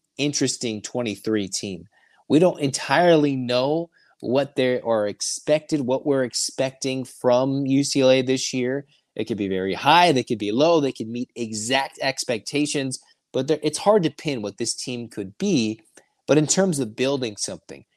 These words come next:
a year out from the Big Ten, an anonymous coach said,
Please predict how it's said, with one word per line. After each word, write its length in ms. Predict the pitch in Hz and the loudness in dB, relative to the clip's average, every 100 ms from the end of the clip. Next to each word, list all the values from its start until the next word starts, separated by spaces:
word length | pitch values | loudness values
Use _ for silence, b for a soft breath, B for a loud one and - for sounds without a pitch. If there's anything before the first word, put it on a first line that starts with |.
| _ - | _ -4
a 120 | 101 | -2
year 400 | 98 113 139 135 | 0 0 2 2
out 220 | 123 110 | 0 -2
from 140 | 123 110 | -8 -6
the 80 | |
Big 280 | 101 110 95 | 0 0 0
Ten, 400 | - 117 98 85 _ _ _ | -6 -6 -8 -10 _ _ _
an 100 | 117 | -6
anonymous 580 | 117 113 131 190 156 135 | -4 0 0 2 0 0
coach 420 | - 165 165 - | -2 0 2 0
said, 460 | - - 131 120 | -4 0 0 0